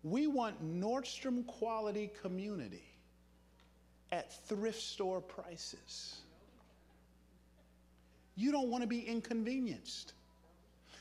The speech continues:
Some of you all have literally said, "I, I just can't deal with anybody who's got drama."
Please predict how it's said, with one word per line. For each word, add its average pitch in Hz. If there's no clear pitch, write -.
Some 359
of 302
you 220
all 208
have 190
literally 262
said, -
"I, 240
I 214
just 226
can't 220
deal 220
with 214
anybody 208
who's 196
got 190
drama." 165